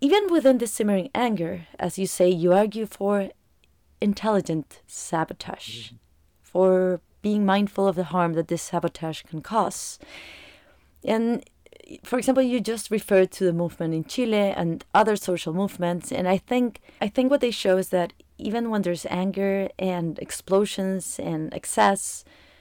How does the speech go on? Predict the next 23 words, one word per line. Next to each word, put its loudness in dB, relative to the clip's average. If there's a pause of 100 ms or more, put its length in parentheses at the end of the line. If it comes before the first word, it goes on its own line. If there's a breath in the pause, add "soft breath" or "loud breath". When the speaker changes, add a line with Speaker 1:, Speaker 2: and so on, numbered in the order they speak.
(380 soft breath)
Speaker 1:
movements 2
have 0
a 2 (140)
way 2
of 2
self-regulating 0
and -4 (800 soft breath)
resolving 0
those 2 (120)
tensions -6
in -2
a 0
productive -2
path. -14
Chile 0
is 0
a 0
very 2
clear -8
example -10
of -12
this, -14
right? -4